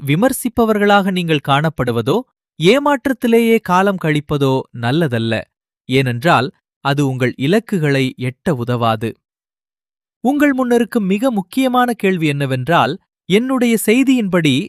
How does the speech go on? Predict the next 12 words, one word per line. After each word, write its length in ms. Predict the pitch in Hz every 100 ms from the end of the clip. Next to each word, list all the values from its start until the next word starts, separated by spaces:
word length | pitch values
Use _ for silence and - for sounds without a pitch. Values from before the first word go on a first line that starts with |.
| -
எவ்வாறு 580 | 131 151 208 277 285 247
நடக்கப் 440 | 170 170 - 175
போகிறீர்கள்?" 640 | 151 127 135 127 123 175 - _ _ _ _ _ _
அதை 340 | 170 190 180
ஏற்றுக்கொள்வதை 760 | 233 - 302 214 160 131 135 262 - _
அல்லது 360 | - 214 233 220
புறக்கணிப்பதை 760 | - 277 311 269 247 - 220 220 -
சார்ந்துதான் 640 | 196 226 208 175 139 185 - _ _
நித்திய 540 | 151 175 - 277 262
முடிவு 440 | 196 190 190 196 -
உள்ளது 600 | 147 185 202 180 185 -
என்பதே. 500 | 127 120 117 117 110